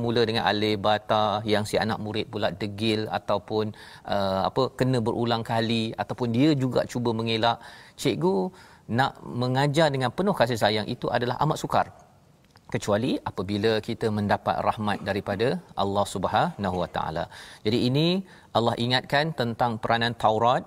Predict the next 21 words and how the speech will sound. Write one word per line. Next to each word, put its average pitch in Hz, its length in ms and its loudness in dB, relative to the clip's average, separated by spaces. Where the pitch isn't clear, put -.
pada 107 240 0
zaman 104 240 -2
Nabi 95 160 -4
Musa 104 360 -2
dan 92 180 -2
juga 120 400 2
mengingatkan 107 600 -2
pada 101 120 -2
kita, 107 380 -4
kita - 260 -4
ada 104 140 -4
Quran, 117 360 0
ya, 127 80 0
sebagai 104 520 0
sumber 131 460 2
hidayah 101 480 2
dan 98 220 -4
sumber 107 400 2
rahmat, 117 360 0
tapi 120 200 -2
perlu 117 420 2